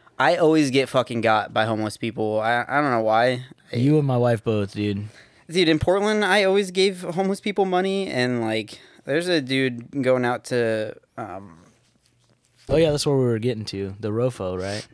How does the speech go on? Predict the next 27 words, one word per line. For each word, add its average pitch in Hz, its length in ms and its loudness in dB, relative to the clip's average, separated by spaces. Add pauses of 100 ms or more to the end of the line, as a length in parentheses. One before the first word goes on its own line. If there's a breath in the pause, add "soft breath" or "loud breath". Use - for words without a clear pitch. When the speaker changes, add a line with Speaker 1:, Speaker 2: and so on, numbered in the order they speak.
(120)
Speaker 1:
Yeah, 143 400 2
there, 170 220 4
there's 175 240 2
a 208 60 2
guy 175 240 4
Speaker 2:
<laughs> 147 100 4
Speaker 1:
going 143 140 4
out 135 200 0
to, 139 140 2
uh, 123 480 4
Ocean 135 320 -2
View 113 300 -4
who's 120 200 -4
always 127 200 2
on 123 100 -2
the 113 60 -4
same 120 260 -2
corner. 123 460 -4 (280 soft breath)
I 120 40 -16
think 127 100 -6
it's, 117 80 -8
like, 120 120 -6
Shore 120 260 -4
Drive 113 400 -2
and 110 340 -12 (240)
Little 117 480 -6
Creek, - 360 -8